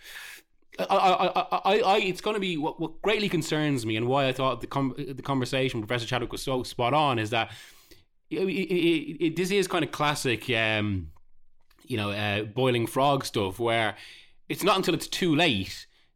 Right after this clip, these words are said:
that people actually cotton on to the reality here, which is why I think I actually find some of the discussion around it quite fr-, quite frustrating. Why I think, and, uh, but look, we, we, I, I suppose it's easy to do, and this is kind of one of the points of it, but when you just purely talk about clubs like Manchester City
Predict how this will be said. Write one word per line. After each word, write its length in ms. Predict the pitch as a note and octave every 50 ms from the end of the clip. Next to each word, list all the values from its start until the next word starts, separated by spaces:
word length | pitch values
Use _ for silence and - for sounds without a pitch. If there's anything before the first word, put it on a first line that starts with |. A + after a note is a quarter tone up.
| _ -
that 160 | B2+ - -
people 180 | D#3+ D3 D3 C3
actually 220 | - - - -
cotton 160 | D3 C#3 C#3+
on 140 | B2+ B2+ A#2
to 80 | - A2+
the 80 | A2
reality 440 | A#2 A#2+ B2+ C#3+ E3 E3+ D3+ A#2+ G2+
here, 300 | G2 F#2+ E2+ D#2 D#2 - - - -
which 160 | D#3+ D#3+ -
is 40 | D#3+
why 220 | F3+ A#3 B3 A3+
I 60 | G3
think 160 | - F#3 E3+ D3+
I 100 | E3 E3
actually 200 | D#3+ - D3 -
find 220 | D3 D3+ C#3+ B2+
some 120 | D3 C3+
of 40 | A#2+
the 40 | A2+
discussion 420 | G#2+ - - D#3 C#3+ - - C3
around 140 | B2+ B2 B2
it 80 | A#2+ A#2+
quite 180 | - A2+ A2+
fr-, 200 | - - C#3+ D3+
quite 580 | C#3+ - C#3 - - - B2+ A#2+ B2 A2 - - - - - - - -
frustrating. 680 | - C3+ - - - D#3 D3+ E3 E3+ D3 D3+ D3 C#3+
Why 180 | C3+ D3 D3+ D3
I 60 | C#3
think, 360 | C#3+ D3+ D3 D3 C3+ - - - - - - -
and, 140 | D#3+ E3 E3
uh, 80 | E3
but 160 | D#3 C#3 D#3 E3+
look, 180 | D3 C3+ -
we, 140 | B2+ B2+ C#3
we, 600 | C3+ C3+ C3 C3+ D3 D3 D3+ C#3+ B2 - A2+ - -
I, 100 | D#3 D#3
I 100 | D3 D3
suppose 360 | C3+ - E3 D#3+ D3 C#3 C3+ - -
it's 140 | B2 -
easy 240 | D3+ E3+ E3 C3+ B2
to 80 | B2 B2
do, 180 | C#3 C#3 C3
and 80 | A#2+ A#2+
this 80 | B2 A#2+
is 80 | A#2
kind 140 | - B2+ A#2+
of 60 | A#2
one 100 | B2+ B2+
of 40 | A2+
the 60 | -
points 340 | - - C#3+ D#3 D#3 D3 -
of 80 | G2 F#2
it, 120 | F#2+ - - - - - - -
but 100 | D#3 D#3+
when 140 | F3 E3+
you 80 | E3 E3
just 180 | F3 - - -
purely 340 | - G3 F#3+ F#3 F3 C#3+
talk 280 | - D3+ D3 D3+ D3 D3+
about 300 | C3 C3 A#2+ B2 A#2+ -
clubs 300 | - D3+ D3 C#3 B2 A#2
like 180 | B2 A2+ A2 B2
Manchester 380 | B2+ B2 A#2+ B2 A2 A2 G#2
City 380 | - D3 C#3+ C3+ C3 B2+ B2